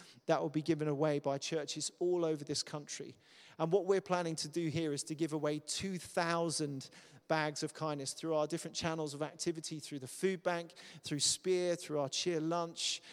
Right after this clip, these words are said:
uh, in the prison, whoever, whatever. We haven't quite worked it out yet,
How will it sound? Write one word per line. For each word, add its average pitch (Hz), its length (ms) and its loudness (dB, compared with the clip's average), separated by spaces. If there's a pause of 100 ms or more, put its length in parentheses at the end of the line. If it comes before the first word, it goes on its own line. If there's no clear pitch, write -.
(200)
uh, 147 180 -2
in 160 120 -4
the 147 60 -2
prison, 175 680 0 (560)
whoever, 202 420 6
whatever. 220 440 6
We 196 160 6
haven't 233 200 8
quite 214 220 8
worked 196 280 8
it 180 60 4
out 165 220 8
yet, 135 240 2